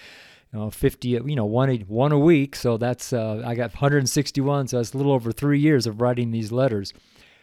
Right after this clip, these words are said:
And it seemed like I'm still learning. That's what the, that kind of bugs me a little bit. It seems like I'm still learning. It seemed like you would learn it by now. But, uh, all of us have different challenges and different struggles that we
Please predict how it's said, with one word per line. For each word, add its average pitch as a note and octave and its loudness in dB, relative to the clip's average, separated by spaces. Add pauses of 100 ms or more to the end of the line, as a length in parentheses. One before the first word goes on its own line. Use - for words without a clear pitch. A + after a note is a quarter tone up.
(220)
And G#2+ -10
it G#2+ -10
seemed A3+ -2
like B2+ -2
I'm G#2 -2
still D3 -2
learning. A2 0
That's B2 -8
what A#2+ -12
the, A2 -6 (460)
that C3+ -10
kind E3 -4
of G2 -10
bugs C#3+ 2
me E3 2
a D#3+ 2
little E3 0
bit. E3 -4
It G#2+ -6
seems - -14
like C#3+ -10
I'm G#2 -8
still E3+ 0
learning. C#3 2
It G2+ -4
seemed F3 -4
like C3 0
you C#3+ 2
would B2+ 2
learn D#3+ 2
it G#2+ -2
by A2+ -4
now. G2 -8 (800)
But, A#2+ -6
uh, B2 0
all G3+ 4
of E3 2
us D#3 2
have C3+ 0
different C3 0
challenges C#3+ 0
and A2 -2
different A#2 -2
struggles D3 2
that A#2 -2
we A2+ -2